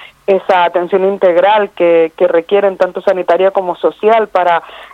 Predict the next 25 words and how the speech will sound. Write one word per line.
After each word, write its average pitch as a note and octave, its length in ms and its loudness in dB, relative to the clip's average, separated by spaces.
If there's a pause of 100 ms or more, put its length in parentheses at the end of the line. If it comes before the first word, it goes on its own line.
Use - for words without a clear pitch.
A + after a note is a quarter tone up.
(120)
eh, F3+ 440 2
eh, E3+ 40 -2
garantizar F3 600 0
su, F#3 560 0
su - 140 -6
mejora, F#3+ 540 0
¿no? G#3 160 -2
Su F#3 100 -16
mejora F3 380 0
de, E3 180 2
de, D#3 260 -6
del E3+ 180 0
estado F3+ 280 0
de F#3 80 -6
salud, G3 260 -2
sino G3 180 -2
que F#3 120 -2
también F3+ 400 -4
va F#3 80 2
a F3+ 40 0
dar F3+ 140 2
apoyo F3+ 440 -2 (400)
a F3+ 100 0
las D#3+ 160 -2
familias F3 680 -2